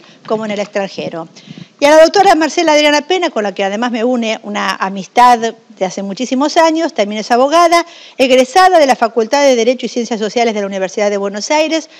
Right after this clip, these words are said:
juez nacional de primera instancia en lo civil a cargo del juzgado número treinta y uno, ex docente de la Facultad de Derecho y Ciencias Sociales de la Universidad de Buenos Aires en las materias de Derecho Civil,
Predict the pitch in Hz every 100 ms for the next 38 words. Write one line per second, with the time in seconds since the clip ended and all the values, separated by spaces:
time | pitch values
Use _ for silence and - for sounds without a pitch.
0 | - _ - 370 381 320 262 254 247 214
1 | 220 233 220 233 233 214 202 185 220 269
2 | 339 285 202 196 196 202 208 202 190 175
3 | 180 175 180 226 285 330 311 311 - -
4 | _ _ - 294 302 202 220 349 339 233
5 | 190 190 185 190 196 190 233 214 196 240
6 | 214 180 208 202 185 175 214 220 190 180
7 | 175 175 196 196 185 180 175 240 240 240
8 | 196 180 180 196 196 170 175 196 190 180
9 | - 175 262 339